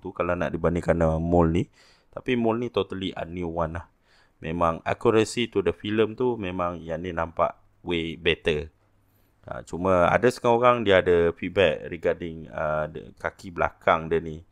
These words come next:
Nampak macam pelik lah kan. Ah, yalah, itu yang obvious sebab nampak, ah, lebihan ni lagi. So, memang banyaklah feedback yang tak berapa nak menarik pasal, ah, mold yang terbaru ni.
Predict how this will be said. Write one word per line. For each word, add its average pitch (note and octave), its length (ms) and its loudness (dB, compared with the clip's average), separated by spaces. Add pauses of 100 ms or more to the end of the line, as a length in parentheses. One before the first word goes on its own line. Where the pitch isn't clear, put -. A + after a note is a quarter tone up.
(420)
Nampak D#2+ 480 -4
macam D#2 400 -6
pelik F2+ 480 -2
lah E2 160 -2
kan. E2 400 -4
Ah, D2+ 240 -10
yalah, D#2 400 -4
itu E2+ 320 -8
yang E2 320 -4 (160)
obvious E2+ 480 -6
sebab D#2+ 240 -2
nampak, E2 480 -4 (240)
ah, D2+ 320 -8
lebihan D#2+ 640 -8
ni D#2 80 -14
lagi. D#2+ 560 -10 (320)
So, E2+ 240 -10
memang E2 320 -6
banyaklah D#2+ 480 -2
feedback D#2 320 -8
yang D#2 160 -8
tak D2+ 160 -14
berapa - 240 -10
nak C#2 160 -12
menarik D#2+ 400 -8 (240)
pasal, D2+ 720 -2
ah, D2+ 320 -6
mold F2 720 -2
yang D#2 240 -8
terbaru D#2 640 0
ni. D#2 80 -12